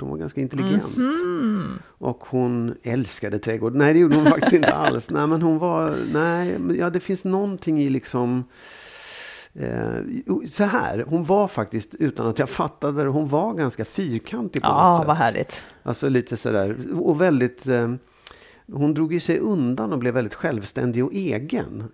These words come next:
Speaker 1: eh,
Speaker 2: Mm.
Speaker 1: när jag växte upp sådär, och vi-, ville vara för sig själv, och man, man kom aldrig riktigt, eh, nära henne faktiskt.
Speaker 2: Kommer du nära mig då?
Speaker 1: Alltid, mycket
Speaker 2: Ja,
Speaker 1: nära.
Speaker 2: men på riktigt, kommer du nära mig?
Speaker 1: Ja, men det tycker jag att jag gör.
Speaker 2: Ja.
Speaker 1: Eh,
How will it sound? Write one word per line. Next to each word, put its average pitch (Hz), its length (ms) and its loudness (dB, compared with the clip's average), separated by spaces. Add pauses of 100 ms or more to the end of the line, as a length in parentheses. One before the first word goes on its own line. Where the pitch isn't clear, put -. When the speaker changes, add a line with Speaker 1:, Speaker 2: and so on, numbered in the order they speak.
Speaker 1:
eh, 101 320 -2
Speaker 2:
Mm. 220 140 0
Speaker 1:
när 110 160 0
jag 98 360 -4
växte - 320 -6
upp - 280 -2
sådär, 92 300 -6
och 110 160 -8
vi-, 113 160 -8
ville 120 200 0
vara 110 120 0
för 107 100 -10
sig 107 120 -8
själv, 107 460 -4
och 98 80 -8
man, 101 240 -6
man 104 120 -6
kom 120 180 -6
aldrig 104 240 -4
riktigt, - 420 -12
eh, 104 60 -8 (260)
nära 139 220 -2
henne 196 240 -6
faktiskt. - 440 -16 (440)
Speaker 2:
Kommer 226 200 2
du 214 40 4
nära 196 220 2
mig 311 240 0
då? - 80 -2 (360)
Speaker 1:
Alltid, 127 640 0 (100)
mycket 131 340 -4
Speaker 2:
Ja, 120 60 0
Speaker 1:
nära. 120 140 4
Speaker 2:
men 226 140 6
på 226 80 6
riktigt, 247 420 2
kommer 294 240 -2
du 440 60 -2
nära 165 220 2
mig? - 260 -6 (600)
Speaker 1:
Ja, 139 380 8
men 196 100 0
det 202 60 -4
tycker 190 240 -2
jag 160 40 0
att 160 60 -6
jag 120 100 -2
gör. 110 300 -4
Speaker 2:
Ja. - 340 -2
Speaker 1:
Eh, 110 140 -4